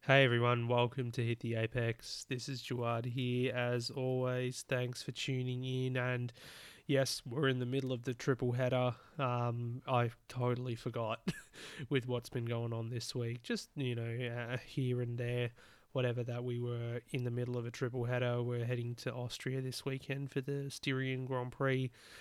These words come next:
Don't ask me why we're having the Styrian G P before Austria itself. I think it's something to do with, um, calendars and whatnot, and covid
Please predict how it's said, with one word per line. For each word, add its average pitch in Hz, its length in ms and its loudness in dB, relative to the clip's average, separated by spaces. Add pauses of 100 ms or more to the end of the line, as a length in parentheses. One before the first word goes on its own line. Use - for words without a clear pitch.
(280)
Don't 196 180 10
ask 131 300 6
me 127 100 2
why 120 240 4
we're 120 160 2
having 120 260 -2
the 117 60 -4
Styrian 117 480 -2
G 120 220 -2
P 120 240 -2
before 117 680 -2 (380)
Austria 120 540 0
itself. 120 600 -2
I 123 60 -6
think 120 160 -6
it's - 160 -4
something 123 340 -4
to - 240 -10
do 135 100 -6
with, 131 360 -10 (580)
um, 120 640 0 (500)
calendars 131 720 2
and 127 160 2
whatnot, 123 540 2
and 123 540 -4
covid 131 800 4